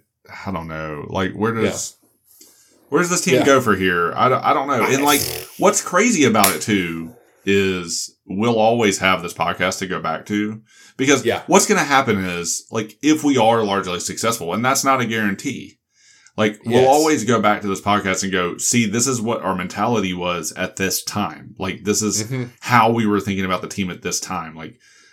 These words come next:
Speaker 1: like, yeah, the team has won three in a row, but we kind of didn't do that with any style. We just,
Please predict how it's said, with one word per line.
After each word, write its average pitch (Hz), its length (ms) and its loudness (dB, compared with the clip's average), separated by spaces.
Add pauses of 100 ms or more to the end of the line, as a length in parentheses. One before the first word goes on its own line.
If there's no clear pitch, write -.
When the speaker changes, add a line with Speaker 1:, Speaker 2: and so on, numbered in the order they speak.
(200)
Speaker 1:
like, 98 220 -6 (120)
yeah, 110 240 2
the 92 120 -2
team 110 360 -2
has 95 260 -2
won 101 280 -2
three 104 260 0
in 92 60 -2
a 80 80 -6
row, 82 580 -4 (160)
but 90 280 -2 (180)
we 90 160 -6
kind 107 720 -4
of 110 220 0
didn't 113 320 -2
do 107 220 0
that 90 280 -2
with 92 160 -4
any 98 220 -2
style. 85 760 0
We 98 160 -2
just, 104 300 -6